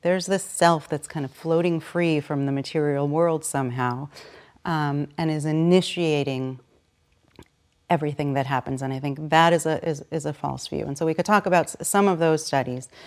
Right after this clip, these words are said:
Um, the earlier ones are, are more controversial. The most recent ones are, are less, and I think are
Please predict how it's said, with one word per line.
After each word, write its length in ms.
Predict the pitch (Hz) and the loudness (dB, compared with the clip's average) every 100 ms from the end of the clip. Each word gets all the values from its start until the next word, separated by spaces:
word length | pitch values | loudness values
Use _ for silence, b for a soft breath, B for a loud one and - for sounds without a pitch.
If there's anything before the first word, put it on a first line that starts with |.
| b b b - | b b b -2
Um, 460 | 156 147 147 147 - | 0 2 2 -2 -4
the 240 | 160 180 | -4 2
earlier 420 | 226 254 262 240 | 8 10 10 8
ones 240 | 202 185 180 | 8 6 6
are, 160 | 165 | 2
are 100 | - | 4
more 200 | 170 160 | 2 2
controversial. 640 | 170 180 180 190 202 208 208 | 2 0 0 0 0 2 2
The 80 | 170 | 2
most 260 | 160 151 | 0 0
recent 300 | 165 156 180 | -2 0 0
ones 280 | 175 180 175 | 2 2 0
are, 200 | 143 147 | 0 0
are 120 | 151 151 | 0 2
less, 320 | 147 147 - | 2 2 -2
and 100 | 143 | -4
I 60 | |
think 220 | 139 143 135 | -4 -6 -6
are 160 | 131 | -6